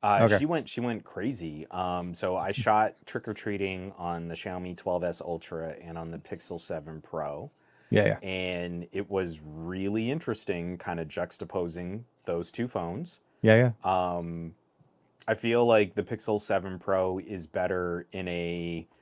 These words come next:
Speaker 1: sort of a, a, a sort of a more prepared moment.
Speaker 2: Mm-hmm.
Speaker 1: Um, even though it's, it's really good at kind of anticipating the shutter. It's not a shutter lag kind of conversation, but when you've got a manic, sugar-fueled seven-year-old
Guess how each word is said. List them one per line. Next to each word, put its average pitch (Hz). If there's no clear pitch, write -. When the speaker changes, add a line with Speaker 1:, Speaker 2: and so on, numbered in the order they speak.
Speaker 1:
sort 101
of 82
a, 85
a, 92
a 90
sort 98
of 90
a 92
more 92
prepared 104
moment. 143
Speaker 2:
Mm-hmm. 107
Speaker 1:
Um, 85
even 127
though 110
it's, 92
it's 92
really 107
good 92
at 90
kind 95
of 85
anticipating 85
the 80
shutter. 76
It's -
not 107
a 107
shutter 87
lag 76
kind 76
of 73
conversation, 73
but 78
when 90
you've 90
got 107
a 101
manic, 90
sugar-fueled 87
seven-year-old 78